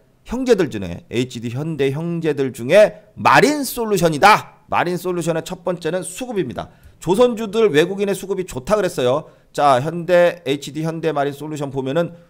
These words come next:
외국인의 수급이 봐요. 시월 달 들어서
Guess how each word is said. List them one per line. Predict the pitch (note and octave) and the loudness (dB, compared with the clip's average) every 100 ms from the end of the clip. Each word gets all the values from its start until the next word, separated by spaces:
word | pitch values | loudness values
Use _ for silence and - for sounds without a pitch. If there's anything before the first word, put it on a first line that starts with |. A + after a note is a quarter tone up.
| _ | _
외국인의 | G#2 D3+ F#3+ G3+ G3 | 0 2 2 0 -2
수급이 | F#3 G3 F#3+ F3 | -2 -4 -2 -2
봐요. | A2 A2+ F2+ - _ _ | 0 0 0 -8 _ _
시월 | - - B3 B3 B3 B3 | -10 -8 0 4 4 6
달 | G#3+ G3+ C#3+ - _ - | 6 6 4 -6 _ -4
들어서 | E3+ E3 F#3+ D#3 - | 0 2 4 4 2